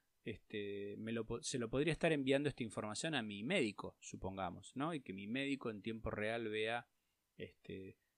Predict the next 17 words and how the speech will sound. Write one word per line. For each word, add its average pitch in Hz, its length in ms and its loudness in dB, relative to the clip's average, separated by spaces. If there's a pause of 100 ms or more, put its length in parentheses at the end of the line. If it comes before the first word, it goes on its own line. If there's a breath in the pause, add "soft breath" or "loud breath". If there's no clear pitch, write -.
(240)
eh, - 360 -14 (160)
que - 100 -8
estoy 110 260 -2
haciendo 113 520 0
ejercicio 110 520 -4
físico, 180 440 2
salí 113 300 0
a 120 80 0
correr 127 520 0
y 120 100 -10
que, 110 380 -4 (340)
este, - 480 -10
cómo 120 260 -2
me 110 120 -8
está 98 240 -2
dando, 87 580 -6
¿no? 135 260 -2